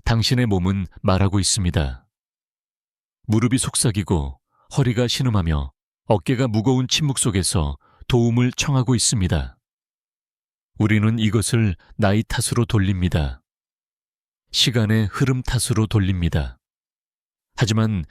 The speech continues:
진실은 이것입니다. 당신의 몸은 잊어버린 것이 아닙니다. 당신의 몸은 기다리고 있었습니다. 다시 움직여지기를,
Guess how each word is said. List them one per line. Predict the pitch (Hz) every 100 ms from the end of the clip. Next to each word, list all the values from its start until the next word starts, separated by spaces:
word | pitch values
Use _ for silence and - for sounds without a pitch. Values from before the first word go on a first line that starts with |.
| _
진실은 | - 123 113 - 110 110
이것입니다. | 226 107 104 113 90 85 71 62 _ _ _ _ _ _ _ _ _ _ -
당신의 | 117 104 120
몸은 | 110 98 110 101 73 - -
잊어버린 | 104 127 117 110
것이 | 110 101 135
아닙니다. | 92 92 85 82 78 67 - _ _ _ _ _ _ _ _ _ _ _ _
당신의 | 117 104 123 113
몸은 | 98 95 92 76 - _
기다리고 | - 117 107 98 117
있었습니다. | 98 110 - 104 85 76 67 - _ _ _ _ _ _ _ _ _ _ _ _ -
다시 | 110 -
움직여지기를, | 123 120 117 117 113 104 90 90 80 67 65